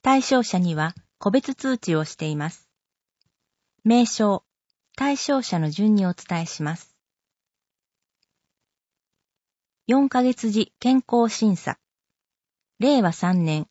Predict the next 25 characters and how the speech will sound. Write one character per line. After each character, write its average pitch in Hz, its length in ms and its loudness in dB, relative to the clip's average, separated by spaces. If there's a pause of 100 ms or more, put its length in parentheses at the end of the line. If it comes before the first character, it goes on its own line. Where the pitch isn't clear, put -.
二 175 140 0
月 214 260 -2
生 190 80 0
ま 147 140 -2
れ。 131 140 -12 (2500)
一 262 120 0
歳 175 340 -2
六 160 220 -2
ヶ 226 100 -4
月 214 300 -4
時 180 160 -4
健 233 280 2
康 214 220 0
診 190 300 -2
査。 - 240 -8 (1000)
令 240 240 2
和 233 120 2
元 214 260 2
年 156 260 -4 (220)
十 226 280 0
一 233 220 -4
月 220 240 -4
生 196 80 -2
ま 156 160 -4
れ。 131 140 -12